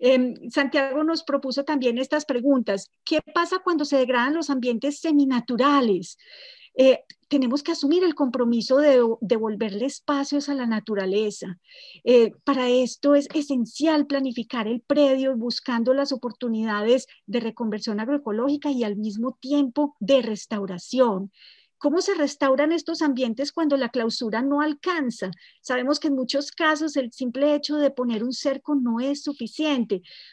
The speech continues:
Por eso tenemos que trabajar de la mano con la naturaleza y entender el proceso de sucesión ecológica de tal manera que podamos intervenir un poco en él para acelerarlo. ¿Cómo debemos restaurar?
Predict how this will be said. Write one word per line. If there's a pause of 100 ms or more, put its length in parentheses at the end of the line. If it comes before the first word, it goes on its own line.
Por
eso (340)
tenemos
que
trabajar
de
la
mano
con
la
naturaleza
y
entender
el
proceso
de
sucesión
ecológica (260)
de
tal
manera
que
podamos
intervenir
un
poco
en
él
para
acelerarlo. (480)
¿Cómo
debemos
restaurar?